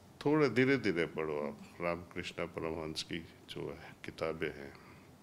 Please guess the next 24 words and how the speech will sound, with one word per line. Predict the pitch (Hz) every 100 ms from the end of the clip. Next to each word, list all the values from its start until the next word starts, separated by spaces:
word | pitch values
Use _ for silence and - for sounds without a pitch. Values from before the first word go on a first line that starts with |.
| - - - - 107
इसका | - 98
नाम | 101 110 113 107 - - -
शुरू | - 98
किया | 98 95 90
था | 73 82
हमारे | 85 85 85
गुरुदेव | 82 82 82 85 78 71
ने, | 82 190 - - - - - -
श्री | - - 95 98 98
रामचंद्र | - 85 87 90 92 - 87 85 87 85
मिशन, | 80 78 - - - - - - - - - - - - - -
क्योंकि | 98 95 92
उनके | 87 90
गुरु | 82 87
का | 85 87
नाम | 85 85 85 - -
रामचंद्र | 80 76 - 76 76
जी | 73 71 76
था। | - - - - - - - - -
तो | 92 -
ये | 92 85 80 - - 95
उनकी | 90 - 90 82 - - - - 95
याद | 95 92 87
में | 87